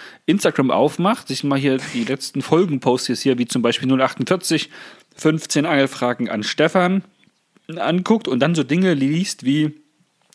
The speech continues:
der Marco Zeidler geschrieben hat: „Hallo ihr zwei, erstmal möchte ich euch ein dickes, fettes Dankeschön aussprechen. Danke dafür, dass ihr mit den,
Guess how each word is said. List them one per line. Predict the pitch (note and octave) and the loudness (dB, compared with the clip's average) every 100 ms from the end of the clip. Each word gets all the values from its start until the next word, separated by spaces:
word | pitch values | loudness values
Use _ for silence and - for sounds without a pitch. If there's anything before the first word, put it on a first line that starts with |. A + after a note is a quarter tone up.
| - | -18
der | C3 C3+ A2+ A#2 - - - - | -4 0 0 -2 -8 -20 -14 -2
Marco | A2+ D3+ D3+ | 0 2 -2
Zeidler | - D3+ G3 D#3+ G#2+ | 0 0 2 2 2
geschrieben | G2+ - F#2+ G2+ | 0 -4 -6 -2
hat: | C3 E3+ - | -2 -4 -4
„Hallo | C#3+ D#3+ | 0 2
ihr | F3+ B2+ | 2 0
zwei, | - B2 D#3 | 0 2 2
erstmal | C#3+ - D3+ | 0 -2 -2
möchte | C#3 - C#3 | -2 -2 -2
ich | D3 | 0
euch | C3+ | 0
ein | A#2 | 0
dickes, | B2+ G3+ F3+ - | 0 0 -2 0
fettes | E3 D3+ C#3+ - | -2 -2 -2 0
Dankeschön | C#3+ F#3 F3+ D#3+ A#2 | 0 0 0 0 0
aussprechen. | A2 - G2+ - F2+ - - - - - | -2 -2 -4 -4 -10 -12 -20 -20 -20 -4
Danke | A2+ G3 F#3+ | 0 2 2
dafür, | C#3 C#3+ C#3 G2+ | 2 0 0 -2
dass | G2 - | -2 0
ihr | C3 | 0
mit | C3 D3 | 2 2
den, | C#3+ | 2